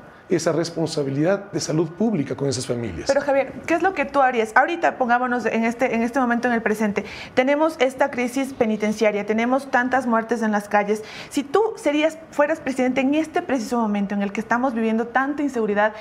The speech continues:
Speaker 2: y sobre todo toda el, el, la rebelión, el proceso de, de supuesta paz que lanza el uno, que lanza el otro, ¿qué es lo que tú harías si estarías sentado en Carondelet?
Speaker 1: Bueno,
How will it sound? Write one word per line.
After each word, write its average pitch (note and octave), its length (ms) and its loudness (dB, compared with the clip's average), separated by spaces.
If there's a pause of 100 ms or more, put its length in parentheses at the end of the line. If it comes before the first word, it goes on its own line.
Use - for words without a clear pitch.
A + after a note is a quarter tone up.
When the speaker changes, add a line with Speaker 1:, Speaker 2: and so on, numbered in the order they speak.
(200)
Speaker 2:
y B3 100 -2
sobre B3 240 0
todo B3+ 280 2
toda B3+ 240 0
el, C4 160 -4
el, G#3+ 420 -2
la A3 120 2
rebelión, A3 680 2
el A3 140 0
proceso A3+ 500 0 (100)
de, G3 220 0
de G3+ 140 -2
supuesta G#3+ 480 -2
paz A#3+ 220 2
que G#3+ 100 -4
lanza G#3 260 0
el G#3+ 100 0
uno, B3 200 0
que G#3+ 100 -2
lanza G#3 200 0
el G#3+ 40 -2
otro, A3+ 240 -2
¿qué A#3+ 80 0
es A#3+ 60 0
lo C4 100 -2
que B3+ 80 -4
tú G#3+ 140 -2
harías A3+ 240 -2
si A#3 60 -8
estarías G3 280 -4
sentado G3 260 -2
en F#3+ 60 -4
Carondelet? F3+ 480 -6 (460)
Speaker 1:
Bueno, A2+ 180 -12